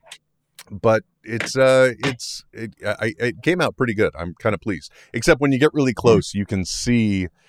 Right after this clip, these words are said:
the split point where it also has a peg so that it goes in. Hold it down there so you can see it too. So you can see where you can connect the two. But I also came to a realization,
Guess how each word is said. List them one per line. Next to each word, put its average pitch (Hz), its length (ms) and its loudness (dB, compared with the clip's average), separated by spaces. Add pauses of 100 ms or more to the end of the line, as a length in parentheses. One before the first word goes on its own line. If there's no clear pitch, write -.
(300)
the 101 80 -2
split - 400 0
point 98 260 -2
where 95 160 4
it 95 60 4
also 104 260 4
has 95 220 2
a 85 120 -2 (180)
peg 98 400 2 (300)
so - 180 -4
that 95 120 0
it 85 120 -6
goes 90 220 0
in. 85 120 -8
Hold 87 220 -8
it 76 60 -12
down 82 140 -6
there 78 100 -8
so 87 120 -14
you 82 40 -14
can 80 120 -10
see 85 80 -10
it 78 100 -10
too. 78 160 -8 (380)
So - 140 -4
you 104 120 0
can 95 140 -2
see 120 240 -2
where 98 340 2
you 82 220 -8
can 87 160 -8
connect 92 280 -4
the - 60 -18
two. 98 300 -4 (440)
But 180 400 4
I 139 120 6
also 180 240 2
came 175 260 0
to 156 60 6
a 147 80 4
realization, 156 880 0